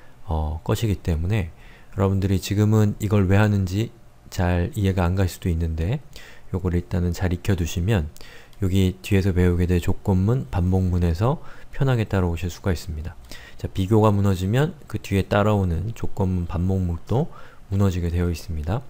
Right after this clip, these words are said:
그러니까 비교문 되게 중요한 거니까 잘 들어주시기 바래요. 자, 우리가 또 이 비교에 대해서 공부할 때,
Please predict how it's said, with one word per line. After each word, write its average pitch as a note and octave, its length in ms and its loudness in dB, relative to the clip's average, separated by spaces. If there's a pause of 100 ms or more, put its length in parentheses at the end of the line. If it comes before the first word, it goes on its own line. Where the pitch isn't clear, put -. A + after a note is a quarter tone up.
(320)
그러니까 F#2 420 -4
비교문 F2+ 560 -2 (320)
되게 E2+ 160 -4
중요한 F#2 400 0
거니까 D#2+ 320 -6
잘 - 240 -4
들어주시기 E2+ 560 -6
바래요. D#2+ 440 -4 (1300)
자, A#2 80 12
우리가 C#3 320 10
또 C#3 140 8
이 B2 100 8
비교에 C3 1400 6
대해서 G#2 520 6
공부할 A2 440 6
때, F#2 360 2